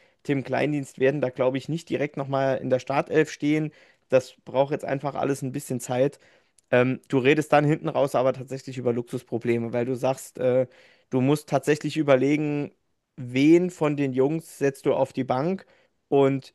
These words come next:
egal, wen du rausnimmst oder nicht rausnimmst, sondern reinbringen kannst, ähm, du redest über Qualität. Und das ist was, was wir in der letzten Saison, ähm, oftmals bemängelt hatten.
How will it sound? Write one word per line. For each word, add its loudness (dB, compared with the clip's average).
egal, 4
wen 2
du 0
rausnimmst -2
oder 2
nicht -6
rausnimmst, -4
sondern -2
reinbringen 2
kannst, -6
ähm, 0
du 0
redest 0
über -2
Qualität. -6
Und -12
das -2
ist -10
was, 0
was 0
wir 8
in 0
der 4
letzten -2
Saison, 2
ähm, -2
oftmals 0
bemängelt -2
hatten. -6